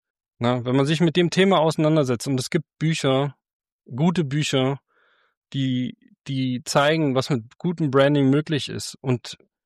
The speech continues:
und darauf kannst du dann nachher deine, dein Marketing aufsetzen. Aber die Basis, wenn die Basis geil ist, dann kannst du alles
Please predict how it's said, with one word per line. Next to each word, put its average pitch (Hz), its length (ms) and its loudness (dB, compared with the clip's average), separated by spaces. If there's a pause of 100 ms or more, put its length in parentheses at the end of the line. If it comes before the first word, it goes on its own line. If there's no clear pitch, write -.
(160)
und 120 160 -4
darauf 160 280 4
kannst 127 220 -2
du 131 60 -2
dann 127 140 4
nachher 117 260 4
deine, 120 420 2
dein 120 300 0
Marketing 117 500 -4
aufsetzen. 110 600 -8
Aber 107 340 -6 (840)
die 123 60 -4
Basis, 135 600 2
wenn 127 120 2
die 127 60 2
Basis 143 720 2
geil 143 300 2
ist, 113 400 -6
dann 120 460 0
kannst - 300 -4
du 117 300 -2
alles - 360 -6